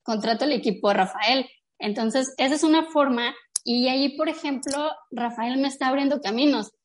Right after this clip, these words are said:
y no estoy contratando a Miguel, que sería como el idóneo para que abra el camino, sino que Rafael sirve precisamente para proteger, cuidar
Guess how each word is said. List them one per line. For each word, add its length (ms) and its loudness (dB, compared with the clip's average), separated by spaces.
y 140 -2
no 160 2
estoy 200 -2
contratando 560 -4
a 40 -6
Miguel, 500 -2
que 120 -6
sería 440 -2
como 220 -6
el 260 -2
idóneo 580 -2
para 200 -6
que 160 -6
abra 160 -2
el 80 -8
camino, 320 2
sino 320 2
que 100 2
Rafael 640 0
sirve 400 -2
precisamente 960 -2
para 520 2
proteger, 920 0
cuidar 640 -2